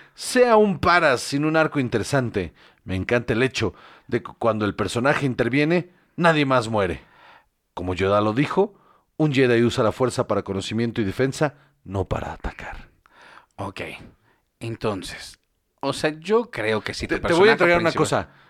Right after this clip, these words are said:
Speaker 1: Pone entre paréntesis el nombre del que él piensa que es el personaje
Speaker 2: Personaje principal.
Speaker 1: principal.
Speaker 2: Ajá, es lo que yo estoy pensando. Yo siento que nos estamos refiriendo a Kylo Ren por aquí.
Speaker 1: Ok.
Speaker 2: Y entonces, eh,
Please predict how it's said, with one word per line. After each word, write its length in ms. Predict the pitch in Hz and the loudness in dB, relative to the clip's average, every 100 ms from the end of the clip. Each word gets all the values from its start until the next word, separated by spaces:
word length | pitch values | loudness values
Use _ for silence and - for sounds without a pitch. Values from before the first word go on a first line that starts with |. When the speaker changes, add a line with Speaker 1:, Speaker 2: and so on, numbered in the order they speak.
| _ _ _ _ _ _ _ _ _ - | _ _ _ _ _ _ _ _ _ 0
Speaker 1:
Pone 300 | 165 196 214 | 2 4 4
entre 260 | 180 156 151 | 4 2 2
paréntesis 580 | 127 139 147 170 147 | 2 0 0 -2 -2
el 160 | 135 120 | -2 0
nombre 300 | 139 143 151 | 0 2 0
del 180 | 120 104 | 0 -2
que 240 | 113 117 | -2 2
él 140 | 139 139 | 2 2
piensa 520 | 143 139 139 139 160 | 2 2 2 0 0
que 180 | 147 117 | 0 0
es 120 | 123 | 0
el 100 | 135 | -2
personaje 500 | 117 110 113 120 - | -2 -2 -2 -2 0
Speaker 2:
Personaje 20 | - | -2
principal. 480 | 113 98 110 - 110 | -2 -4 0 0 0
Speaker 1:
principal. 180 | - - - - | -4 -16 -20 -18
Speaker 2:
Ajá, 360 | - 127 117 107 - | -6 -2 0 -2 -10
es 160 | - 143 | -10 -4
lo 100 | 147 | -2
que 60 | 123 | -2
yo 40 | |
estoy 160 | 127 135 | -4 -6
pensando. 300 | 127 131 117 | -4 -4 -2
Yo 100 | 123 | 0
siento 240 | - 147 | 0 -2
que 80 | 120 | -2
nos 120 | 107 | -4
estamos 260 | 104 120 120 | -4 -4 -4
refiriendo 360 | 101 101 110 110 | -4 -4 -4 -4
a 20 | |
Kylo 280 | - 107 98 | -2 -2 -2
Ren 280 | 82 95 104 | -2 -6 -4
por 140 | 95 | -6
aquí. 360 | 85 98 156 - - - 117 | -6 -8 -8 -10 -18 -16 -10
Speaker 1:
Ok. 80 | 101 95 | -4 -2
Speaker 2:
Y 80 | 107 | -2
entonces, 920 | 107 107 120 113 - 117 113 - - - _ - _ _ _ | -2 -2 -2 -2 -2 0 0 -4 -12 -16 _ -20 _ _ _
eh, 1040 | 107 104 101 101 98 98 95 95 95 95 | -4 -2 0 0 -2 -2 -2 -2 -2 -4